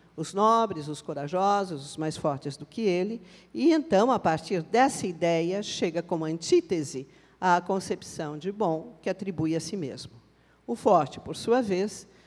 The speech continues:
concebe espontaneamente o princípio bom a partir de si mesmo e só depois cria a ideia de ruim como uma pálida imagem contraste.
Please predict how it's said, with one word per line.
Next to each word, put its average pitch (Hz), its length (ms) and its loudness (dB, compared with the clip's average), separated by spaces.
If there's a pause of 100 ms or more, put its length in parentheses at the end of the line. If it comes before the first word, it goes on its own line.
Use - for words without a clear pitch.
(140)
concebe 226 480 2
espontaneamente 202 960 -4
o 165 40 -10
princípio 180 600 0
bom 165 580 8 (220)
a 170 80 2
partir 165 420 2
de 156 120 -12
si 349 180 -2
mesmo 202 440 0 (380)
e 262 80 -4
só 285 200 0
depois 208 720 2
cria 190 640 0
a 185 140 -4
ideia 165 440 0
de 147 120 -4
ruim 208 460 2 (360)
como 202 220 4
uma 165 200 0
pálida 185 600 0
imagem 190 580 -2
contraste. 180 840 -12